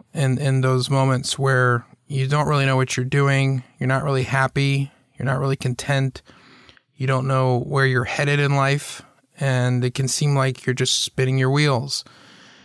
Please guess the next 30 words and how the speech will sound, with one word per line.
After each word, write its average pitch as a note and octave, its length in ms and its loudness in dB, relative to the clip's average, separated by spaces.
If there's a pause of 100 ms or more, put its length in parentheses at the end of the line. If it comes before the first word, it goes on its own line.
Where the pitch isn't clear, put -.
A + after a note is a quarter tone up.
(300)
And, C3+ 560 2
uh, C3+ 480 2
I'm, D3 240 2 (280)
I'm, C#3 320 0
I'm C#3+ 160 2
right D3 160 2
there. E3 420 0 (120)
That, - 180 -4
that's - 280 -2
where C#3 140 2
I C3+ 120 4
am. B2+ 340 2
One C3+ 160 2
month C#3 280 0
into C#3 220 0
the C3 120 0
show, C#3+ 640 2
which C3+ 260 -2
has B2+ 460 0
gone C3 340 2
beyond B2+ 460 0
all C#3 180 0
my C#3 160 2
expectations. C#3+ 1000 -2 (600)
I D3 60 0
should D3 320 2
be D#3 140 2
feeling D3+ 320 0
great, F3+ 280 2
right? D3+ 360 2